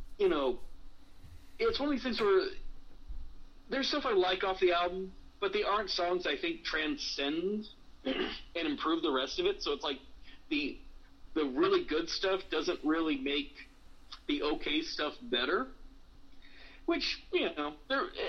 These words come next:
I didn't feel there's anything overly bad about it. It's just one of those things where, although I guess I should amend the statement I wrote, but if you're a fan of the band, you should like this album.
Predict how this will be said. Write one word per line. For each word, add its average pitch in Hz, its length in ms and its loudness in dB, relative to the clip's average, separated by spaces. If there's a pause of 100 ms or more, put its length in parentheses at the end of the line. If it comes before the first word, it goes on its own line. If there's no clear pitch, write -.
(220)
I 233 60 4
didn't 233 180 -2
feel 233 120 2
there's 190 160 6
anything 208 300 0
overly 185 280 6
bad 196 520 0 (540)
about 120 400 0
it. 147 140 4
It's - 160 -4
just 147 340 0
one 170 120 0
of 160 80 0
those - 80 -6
things 165 280 -2
where, 143 280 2 (600)
although 131 380 2 (300)
I 160 200 0 (100)
guess 175 180 4
I 160 80 4
should 151 180 2
amend 147 380 0
the 190 60 4
statement 127 360 0
I 120 100 2
wrote, - 320 4
but 131 180 0 (220)
if 156 120 0
you're 156 140 4
a - 20 0 (140)
fan 160 240 2
of 226 120 0
the 156 100 2
band, 139 360 2
you 139 80 2
should - 280 2
like 143 240 0
this - 180 -2
album. 127 400 2